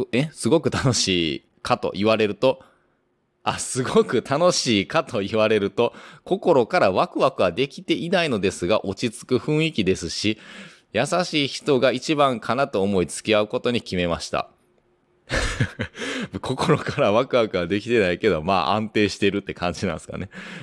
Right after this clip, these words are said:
あー、なるほど。夜の営みの時に相手のものが途中、毎回途中で折れてしまい、最後までできたことがありません。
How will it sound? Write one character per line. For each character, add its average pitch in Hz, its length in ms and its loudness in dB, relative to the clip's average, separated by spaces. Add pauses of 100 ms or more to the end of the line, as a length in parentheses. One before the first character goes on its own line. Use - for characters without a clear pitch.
(200)
あ 78 140 -6
ー、 73 60 -6
な 76 80 -4
る 76 80 -2
ほ 76 100 -4
ど。 - 160 -12 (560)
夜 160 240 4
の 127 120 4
営 101 80 0 (260)
み 110 80 0
の 104 100 2
時 98 260 -4
に 87 160 0 (120)
相 165 220 -2
手 160 160 -4
の 147 300 -2 (200)
も 127 140 2
の 104 140 4
が 85 320 2 (100)
途 143 120 0
中、 139 500 0
毎 117 220 2
回 151 160 2
途 180 140 -2
中 180 160 2
で 151 80 6
折 107 220 4
れ - 20 0
て 127 160 0
し - 180 -2
ま 151 140 2
い、 92 40 0
最 147 260 0
後 147 60 0
ま 104 120 4
で 87 100 2
で 107 100 0
き - 80 -10
た 95 120 0
こ 95 100 -2
と 98 120 2
が 98 100 4
あ 87 60 2
り 85 60 -6
ま 80 140 -4
せ 82 140 -2
ん。 71 100 -6